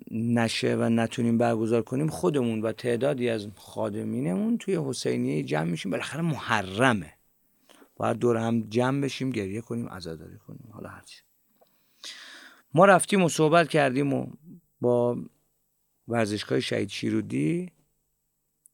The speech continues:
منم گفتم به این عزیزان، گفتم که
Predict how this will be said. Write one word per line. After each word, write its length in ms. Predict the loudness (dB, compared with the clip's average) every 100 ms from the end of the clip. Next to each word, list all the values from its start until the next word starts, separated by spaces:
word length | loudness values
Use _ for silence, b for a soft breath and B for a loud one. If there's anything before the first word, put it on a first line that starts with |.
| _ _ _ _ _ _ _ _ 0
منم 400 | 2 4 2 4
گفتم 520 | 4 4 0 -2 0
به 60 |
این 200 | -2 -2
عزیزان، 460 | -4 -6 -6 -4 -4
گفتم 380 | -6 -4 -4 -4
که 480 | 0 0 2 -2